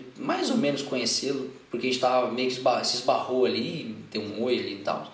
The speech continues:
Mas ainda não, não conheço pessoalmente, ainda de conhecer, conversar, sentar pra conversar.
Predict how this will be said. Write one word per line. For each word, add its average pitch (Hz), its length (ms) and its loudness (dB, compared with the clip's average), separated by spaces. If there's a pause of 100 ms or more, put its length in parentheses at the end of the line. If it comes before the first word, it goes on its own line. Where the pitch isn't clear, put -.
(520)
Mas 131 480 4
ainda 127 160 -2
não, 131 120 2
não 131 300 2
conheço 123 380 2
pessoalmente, 113 680 0
ainda 110 220 0
de 110 140 -2
conhecer, 107 560 0
conversar, 104 440 0
sentar 104 320 -2
pra - 80 -10
conversar. 120 560 -4